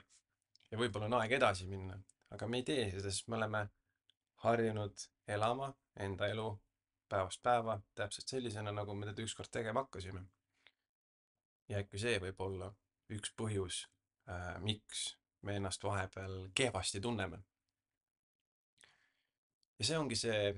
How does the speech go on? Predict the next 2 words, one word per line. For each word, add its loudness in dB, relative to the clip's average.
iseenda 2
tundmaõppimise, 0